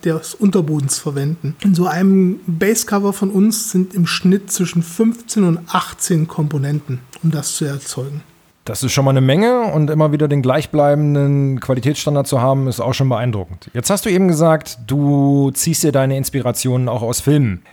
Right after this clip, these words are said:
Speaker 2: Stichpunkt Namen der ganzen Sache. Es gibt ja zum Beispiel den Mix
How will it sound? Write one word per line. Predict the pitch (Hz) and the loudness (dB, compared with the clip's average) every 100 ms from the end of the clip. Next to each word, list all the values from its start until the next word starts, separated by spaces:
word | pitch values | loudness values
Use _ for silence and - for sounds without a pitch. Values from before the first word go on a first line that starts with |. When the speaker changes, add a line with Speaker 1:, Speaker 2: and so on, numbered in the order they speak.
| _ | _
Speaker 2:
Stichpunkt | - - 139 - 135 123 | -6 -2 -2 0 -2 0
Namen | 131 123 151 196 175 143 117 90 98 | 2 4 4 4 4 4 2 -2 -4
der | 117 | -2
ganzen | 110 104 104 | -2 -4 -4
Sache. | 101 92 92 85 92 _ | -4 -6 -8 -14 -18 _
Es | 117 - | -10 -6
gibt | 214 | -2
ja | 208 | -2
zum | 165 | 2
Beispiel | 170 - 143 | 0 2 2
den | 147 | 2
Mix | 139 - | 0 -4